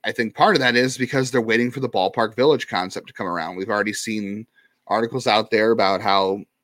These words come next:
the team wants to buy the East, um, Eastgate Garage. If you're not familiar with the Eastgate Garage, it connects, um, Progressive Field to the Rocket Mortgage Fieldhouse. It's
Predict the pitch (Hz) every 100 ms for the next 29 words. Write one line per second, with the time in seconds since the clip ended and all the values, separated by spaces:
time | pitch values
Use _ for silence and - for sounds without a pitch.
0 | - 113 127 120 113 117 - 104 101 98
1 | 98 107 104 107 98 - - 107 101 95
2 | 92 101 107 _ 120 - 113 117 113 151
3 | 90 95 98 101 95 101 98 104 101 -
4 | 98 98 101 98 104 127 131 107 - -
5 | - _ _ _ - 123 127 - - -
6 | - - 98 90 82 90 107 _ _ _
7 | _ 120 123 131 127 - 127 139 135 -
8 | 123 123 123 - _ _ _ _ _ _
9 | _ - 113 127 127 139 143 143 180 156
10 | 107 80 - 113 - - -